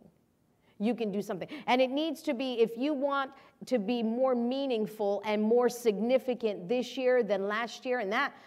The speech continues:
should be something, that's kinda inherent in each of us. That desire is in each of us to contribute to something more significant as we grow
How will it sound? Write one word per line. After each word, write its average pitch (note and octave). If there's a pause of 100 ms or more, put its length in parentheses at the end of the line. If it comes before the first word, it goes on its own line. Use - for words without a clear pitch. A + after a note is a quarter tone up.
should F#3
be G3
something, G3+ (300)
that's B3+ (140)
kinda B3
inherent G#3 (120)
in G#3
each A3+
of E3+
us. D3+
That B3
desire A#3 (280)
is G#3+
in A#3
each C4+
of G3+
us G3
to A#3
contribute G#3+
to G#3+
something G#3
more G#3+
significant F#3 (380)
as A3
we F3+
grow F3+